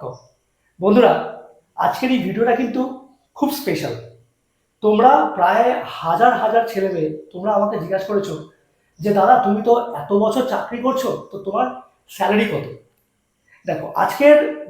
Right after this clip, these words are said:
ভিডিওটাতে আমি তোমাদেরকে, আজকের ভিডিওটা প্রচণ্ড ইন্টারেস্টিং, ঠিক আছে? ভিডিওটা প্রথম থেকে শেষ পর্যন্ত তোমরা অবশ্যই দেখবে, আমি আশা করছি তোমরা অবশ্যই দেখবে।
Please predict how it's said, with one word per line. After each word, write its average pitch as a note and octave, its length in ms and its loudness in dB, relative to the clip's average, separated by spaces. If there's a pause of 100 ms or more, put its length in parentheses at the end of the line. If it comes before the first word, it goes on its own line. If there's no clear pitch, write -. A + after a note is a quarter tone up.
(100)
ভিডিওটাতে G3+ 800 -2 (240)
আমি F#3+ 300 2 (420)
তোমাদেরকে, G3 600 0
আজকের G3 340 0
ভিডিওটা C#4 300 0
প্রচণ্ড B3 360 -2
ইন্টারেস্টিং, G#3+ 580 -4 (440)
ঠিক G#3+ 80 -8
আছে? E3 180 0
ভিডিওটা A3 500 4
প্রথম G#3+ 320 -2
থেকে A#3+ 160 -4
শেষ G3 220 -6
পর্যন্ত A3 220 -4
তোমরা G3+ 480 2 (440)
অবশ্যই G3 360 0
দেখবে, A3+ 260 2 (120)
আমি E3 120 -6
আশা - 220 -6
করছি C4+ 240 0
তোমরা G#3+ 300 -4
অবশ্যই G3+ 480 -8
দেখবে। C#3+ 280 -12